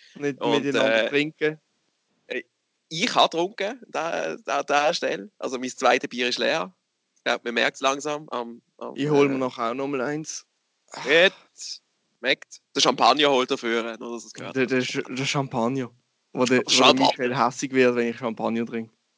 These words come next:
Speaker 2: Der Shampoos.
Speaker 1: <laughs>
Speaker 2: Ähm,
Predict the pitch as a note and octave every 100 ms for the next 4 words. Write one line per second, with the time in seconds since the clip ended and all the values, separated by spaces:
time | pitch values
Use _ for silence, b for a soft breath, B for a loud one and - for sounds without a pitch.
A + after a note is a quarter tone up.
0 | _ _ E3+ - B2 D#3+ - C3 - -
1 | - D#3+ - G#3+ - F#3 - - - -
2 | _ _ - C#3 C3+ C3+ C3 B2+ A#2+